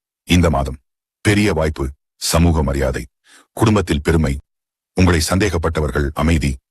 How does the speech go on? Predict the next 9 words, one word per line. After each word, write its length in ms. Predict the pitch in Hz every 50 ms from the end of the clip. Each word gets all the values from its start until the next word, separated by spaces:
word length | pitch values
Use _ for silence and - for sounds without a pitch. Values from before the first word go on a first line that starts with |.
| _ _ _ _ _
நீங்க 280 | - 101 107 110 104 95
தாங்கிய 440 | 85 - 92 104 120 117 110 107 85
வேதனைக்கு 540 | 85 92 92 90 85 73 - - 76 71 73 - _
வாழ்க்கை 480 | - 76 76 82 82 - 78 67 64 62 - _ _ _ _ _ -
மௌனமாக 640 | - 80 85 90 98 98 92 82 80 80 80 -
நன்றி 220 | 78 80 80 82 85
சொல்வது 360 | - - 82 80 78 73 71
போல 200 | - 71 69 64
இருக்கும். 300 | 60 60 - - -